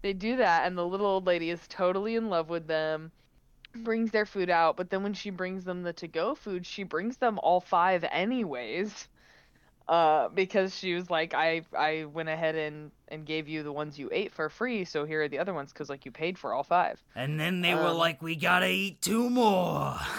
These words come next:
Speaker 2: <laughs>
Speaker 1: No, uh, they, they were like, "Okay," so each one of them took one, but they also had the bag with the amulets. It's, it's so precious.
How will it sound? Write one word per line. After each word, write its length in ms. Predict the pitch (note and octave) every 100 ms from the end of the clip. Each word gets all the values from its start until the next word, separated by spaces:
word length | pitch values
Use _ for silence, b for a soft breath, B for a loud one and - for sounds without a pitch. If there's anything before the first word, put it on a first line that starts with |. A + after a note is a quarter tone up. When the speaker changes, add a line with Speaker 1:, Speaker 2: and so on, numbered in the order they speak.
| B2 C3
Speaker 2:
<laughs> 320 | B B -
Speaker 1:
No, 200 | B3+ C4
uh, 760 | A3+ G#3+ G3+ F#3+ F3 F#3+ F#3+
they, 240 | F#3 G#3 G3+
they 120 | G#3
were 120 | G#3
like, 200 | G3+ G3
"Okay," 460 | F3+ A#3+ C#4+ A#3 A3+
so 340 | A#3 F3+ E3+
each 280 | D#3+ G3 -
one 160 | G3+ G3+
of 80 |
them 320 | G3 G3 G3 F#3+ B B B
took 220 | - F#3 F3
one, 300 | D#3+ D#3+ D#3+
but 80 |
they 120 | D#3 A#2
also 280 | C3+ -
had 140 | E3+ F3
the 80 | F3+
bag 180 | F3+
with 120 | F#3 F#3+
the 120 | E3+
amulets. 720 | E3+ E3+ D#3+ E3 D#3+ - - B2+ - _ -
It's, 280 | G3+ F#3+ -
it's 260 | G3 G3 -
so 280 | - F3 B2
precious. 800 | - - - - A1+ D#3+ -